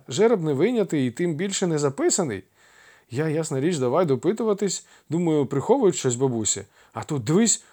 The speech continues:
у Клото нитка пішла, і не просто нитка, а подвійна та кручена. «Близнюки», прошепотів старший. «Близнюки», відразу погодився Лукавий.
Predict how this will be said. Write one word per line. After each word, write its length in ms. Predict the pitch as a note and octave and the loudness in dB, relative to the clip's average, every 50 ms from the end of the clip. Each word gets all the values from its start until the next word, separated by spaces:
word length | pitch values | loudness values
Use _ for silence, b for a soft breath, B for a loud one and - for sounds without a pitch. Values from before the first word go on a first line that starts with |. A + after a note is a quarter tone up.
| b b _ | b b _
у 100 | - E3 | -8 -6
Клото 380 | - F3+ F#3+ F#3+ F#3+ - G#3+ F#3+ | -2 -2 -2 0 2 4 4 4
нитка 360 | F#3 A3 C4 G#3 - - F#3 | 4 2 0 0 -2 -4 -4
пішла, 420 | C3+ - C3 - - C#3+ B2+ G#2 | -2 -2 -2 -2 -2 -4 -6 -6
і 60 | G2 B2 | -4 -4
не 120 | C#3 C3+ | -4 -4
просто 380 | - - D#3 G#3 G3+ - C4+ C4 | -2 -2 -2 -2 0 0 0 2
нитка, 380 | A#3 G3+ E3 - - C3 A#2+ G#2+ | 4 2 2 0 -2 -6 -6 -6
а 60 | G#2+ | -8
подвійна 560 | - - A2+ G2 G#2+ G#2+ C3+ F3+ G3+ E3 D3 | -8 -10 -12 -10 -6 -6 -4 -4 -4 -4 -4
та 140 | C#3 - B2+ | -6 -6 -8
кручена. 680 | - - - A#2+ D#3+ B3 A#3+ - - D3 C3 G#2+ F#2 - b b b b b b b _ _ - | -10 -10 -6 -4 -2 -2 -2 -2 -4 -4 -6 -6 -8 -10 b b b b b b b _ _ -18
«Близнюки», 880 | F#2+ F#2 G2+ G#2 G#2+ A2 G#2+ A2+ A2 A2 A2 - - - G#2 G2 F#2 E2+ B B B B B B _ _ _ _ _ _ | -16 -14 -12 -12 -14 -14 -16 -16 -16 -18 -18 -18 -20 -18 -18 -18 -18 -20 B B B B B B _ _ _ _ _ _
прошепотів 640 | - A#2 A2 - - G2+ A2+ A2+ G2+ - G#2+ G2 | -6 -4 -4 -4 -6 -6 -8 -8 -8 -10 -10 -10
старший. 500 | - - - F#2+ F2+ F2+ - - - G2 b b b b b b b b b b - | -10 -12 -12 -12 -12 -10 -12 -12 -14 -16 b b b b b b b b b b -2
«Близнюки», 640 | C3+ F#3 G#3 G3+ A3+ A#3+ - - D#3 B2 G#2 F#2+ _ _ _ _ _ | 2 2 4 4 4 2 2 2 0 -2 -2 -6 _ _ _ _ _
відразу 420 | A#2+ B2 B2 B2 A2+ G#2+ G2+ G#2 F#2+ | -8 -6 -2 -2 -2 -2 -4 -6 -8
погодився 540 | - G#2+ G#2+ G#2+ G2+ G2+ G2 G2 - G#2+ | -8 -8 -6 -6 -8 -8 -10 -10 -10 -10
Лукавий. 460 | G2 G2+ G#2+ - - F#2 F2 F2+ F#2+ | -10 -12 -12 -12 -14 -14 -14 -14 -18